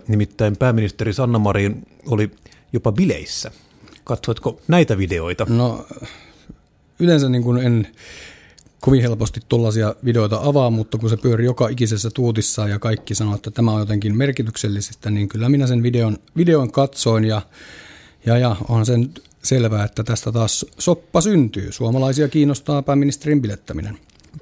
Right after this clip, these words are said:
Speaker 1: Kyllä, mua ainakin kiinnostaa. Ja tosiaan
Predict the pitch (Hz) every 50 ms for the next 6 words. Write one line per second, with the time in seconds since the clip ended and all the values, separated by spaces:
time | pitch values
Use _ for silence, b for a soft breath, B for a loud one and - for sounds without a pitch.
0 | - - - 131 113 107 90 - - 123 117 117 127 110 98 98 - 101 92 95
1 | 98 - - - 107 101 - - 117 113 127 156 B B B B B B B B
2 | B B B B B - _ - 117 - 135 131 131 123 120 120